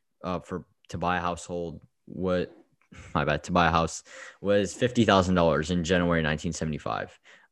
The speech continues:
Um, that has the same buying power as about two hundred forty-nine thousand dollars, about two hundred fifty thousand dollars today. That's insane. If you guys actually take a look at that, two hundred fifty thousand dollars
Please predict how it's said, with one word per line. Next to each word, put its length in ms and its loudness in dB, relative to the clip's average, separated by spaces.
Um, 420 4
that 160 4
has 120 2
the 60 -4
same 380 -6
buying 260 -2
power 240 -2
as 100 -6
about 200 -8
two 140 -14
hundred 180 -8
forty-nine 440 -6
thousand 340 -6
dollars, 460 -4
about 300 0
two 120 -8
hundred 160 -4
fifty 280 -10
thousand 340 -6
dollars 340 -8
today. 320 -2
That's 320 4
insane. 880 0
If 140 -10
you 100 0
guys 200 4
actually 300 -2
take 240 0
a 40 0
look 300 -2
at 120 -4
that, 340 2
two 320 8
hundred 380 6
fifty 680 6
thousand 640 4
dollars 760 4